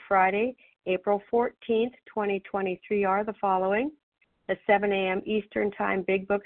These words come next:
Study Meeting share I D number is two zero one six zero, twenty thousand one hundred sixty. And then for the ten A M Eastern Time Big Book Study Meeting, the share I D number for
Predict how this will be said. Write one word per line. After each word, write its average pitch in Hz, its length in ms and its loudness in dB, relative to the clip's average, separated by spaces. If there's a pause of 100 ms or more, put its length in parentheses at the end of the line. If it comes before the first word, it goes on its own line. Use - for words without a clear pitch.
Study 202 260 2
Meeting 202 320 2 (100)
share 196 280 2
I 202 160 0
D 202 160 0
number 202 340 0
is 214 420 2 (1000)
two 233 320 2
zero 185 500 0 (460)
one 190 320 0 (100)
six 185 260 -6
zero, 160 420 -4 (300)
twenty 214 400 4
thousand 175 500 4
one 170 200 -2
hundred 170 320 -4 (100)
sixty. 165 460 -4 (540)
And 196 120 8
then 196 180 10
for 202 140 2
the 180 80 6 (100)
ten 262 200 4
A 214 140 6
M 175 120 2
Eastern 180 420 -2
Time 165 280 -2
Big 170 200 -2
Book 175 140 -2 (100)
Study 175 280 0
Meeting, 170 360 -2 (280)
the 175 160 -2
share 185 240 6
I 180 100 2
D 175 160 0
number 165 380 0
for 175 100 -4